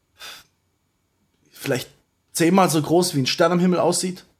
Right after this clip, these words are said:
Ungefähr die Größe, oval. Und stand einfach am Himmel. Fenster aufgemacht, geguckt, da steht's. Weiter Fernseher geguckt. Wieder hingeguckt, da ist es.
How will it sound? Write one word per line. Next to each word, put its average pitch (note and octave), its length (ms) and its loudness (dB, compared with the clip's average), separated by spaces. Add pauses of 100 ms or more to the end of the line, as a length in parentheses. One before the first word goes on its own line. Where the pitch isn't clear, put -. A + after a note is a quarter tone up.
Ungefähr D3 300 -2
die D3 160 -6
Größe, D#3 420 0
oval. C3 520 2 (600)
Und D3+ 160 0
stand D3+ 540 0
einfach C#3+ 200 -2
am C#3+ 120 2
Himmel. C3+ 260 0 (180)
Fenster A#2 320 -2
aufgemacht, F#3+ 400 0
geguckt, F3 440 -4
da D3+ 40 -2
steht's. A#2 520 -4 (220)
Weiter B2+ 280 0
Fernseher A#2+ 380 0
geguckt. G#2 360 -10 (380)
Wieder F3+ 220 4
hingeguckt, D3+ 360 0
da C3 60 2
ist E3 220 0
es. - 220 -4